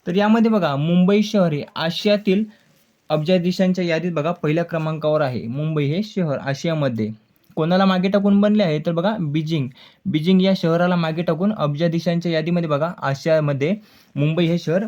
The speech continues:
प्रथम क्रमांकावर आहे. जगात विचारलं तर बघा, तिसऱ्या क्रमांकावर आहे. जगात तिसऱ्या क्रमांकावर आणि आशियामध्ये पहिल्या क्रमांकावर आहे आता मुंबई. त्यानंतर बघा,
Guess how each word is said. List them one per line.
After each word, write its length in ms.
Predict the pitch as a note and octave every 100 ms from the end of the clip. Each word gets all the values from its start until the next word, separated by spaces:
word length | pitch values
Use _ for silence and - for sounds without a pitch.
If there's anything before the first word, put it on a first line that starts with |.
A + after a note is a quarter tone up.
| - -
प्रथम 320 | D3 D#3 F3+
क्रमांकावर 580 | F#3 D#3+ D#3 D#3 F3 G3
आहे. 220 | D#3+ A#2+
जगात 360 | A#2 D3 D3+ F3+
विचारलं 580 | F#3+ G3 A3 A3 G3+ C#3 C#3
तर 60 | D#3
बघा, 180 | D#3+
तिसऱ्या 360 | F3+ F3+ D#3+ F3
क्रमांकावर 540 | F3 E3 D3+ D3 C#3+
आहे. 200 | B2 A#2 A2+ _ _ C#3 C3+
जगात 240 | D3 D#3+ F3
तिसऱ्या 380 | F3+ G3 G3+ G3+
क्रमांकावर 560 | G3+ F#3+ F3+ F3+ C3+ C#3 - - -
आणि 220 | - D3
आशियामध्ये 840 | F3 C#3+ C#3 - F3 E3 C#3 D3 C4 - -
पहिल्या 260 | E3+ D#3
क्रमांकावर 540 | D#3+ D#3+ D3 C#3+ E3 G3
आहे 300 | C3 D3+ G3+
आता 260 | C3 D3
मुंबई. 680 | A3+ F#3+ F3 F3 D#3 C3 A#2 A#2 _ _ _ _ _ _ _ - _ - - -
त्यानंतर 260 | F#3 G3+
बघा, 300 | G#3+ F#3+ F3+